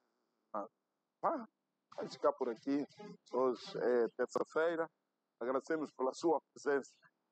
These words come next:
no Fala Angola. Estamos consigo amanhã e continue a apresentar-nos sugestões de imagem. Essa oportunidade de trabalho e trazermos aquilo que os angolanos precisam para que os gestores melhorem a vida de cada um de nós.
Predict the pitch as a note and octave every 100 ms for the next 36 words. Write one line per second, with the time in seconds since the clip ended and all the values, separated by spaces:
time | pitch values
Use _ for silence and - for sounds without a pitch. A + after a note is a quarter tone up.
0 | _ C3 B2+ A#2+ - C#3 B2+ B2 B2 -
1 | _ F3 C#3 D3+ - D#3 B2 B2 B2 C3+
2 | C#3+ E3 D#3+ C3+ A#2+ _ - C3 A#2 G#2+
3 | G#2 G2+ _ _ _ _ _ _ _ -
4 | D3+ C3+ D#3 C#3+ - B2 B2+ D3 C3 -
5 | _ _ _ - A3 C3 - _ _ _
6 | _ _ _ _ C#3 B2+ - _ _ -
7 | A2+ - _ _ - B2 - _ A2+ A2+
8 | B2+ A2+ - A#2 A2 A#2+ A2 A2+ - A#2+
9 | A2+ - A2+ G#2+ - - - - C3 A2+
10 | - _ _ _ _ _ A#2 - - B2
11 | - C#3 B2+ B2 C#3 D3 C#3 B2+ - _
12 | _ _ _ A#2 B2 D#3+ B2 A2+ C3+ C3
13 | D#3 C#3 C#3 - _ _ -